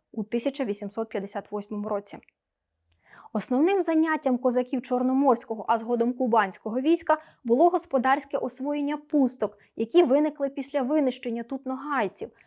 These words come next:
а також охорона лінії, яка розмежовувала землі Чорноморського війська і Закубання. Водночас козаки мусили залучатися до багатьох інших воєнних операцій Росії, метою яких було захоплення і приєднання нових земель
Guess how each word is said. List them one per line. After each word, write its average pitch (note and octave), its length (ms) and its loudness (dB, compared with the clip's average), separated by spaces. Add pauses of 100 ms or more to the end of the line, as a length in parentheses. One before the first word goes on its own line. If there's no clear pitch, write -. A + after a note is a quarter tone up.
(120)
а G#3 100 -6
також C#4+ 440 2
охорона C#4+ 500 4
лінії, B3 420 0
яка G#3 220 -2
розмежовувала A#3 720 -2
землі G#3+ 300 -6
Чорноморського A3+ 800 -2
війська D#4+ 380 -4 (120)
і D#4 120 -2
Закубання. A#3 640 -4 (800)
Водночас C#4 500 2
козаки A#3+ 440 -2
мусили C#4 440 0
залучатися B3 600 -2
до A3 120 0
багатьох A3+ 460 -4
інших C4+ 360 0
воєнних A#3+ 440 -4
операцій A#3+ 520 -2
Росії, C#4 560 -2 (260)
метою A#3 460 2
яких D4 380 0
було E4+ 200 2
захоплення D4+ 640 0
і B3+ 80 0
приєднання C4 600 -4
нових A#3+ 340 2
земель G3+ 400 -2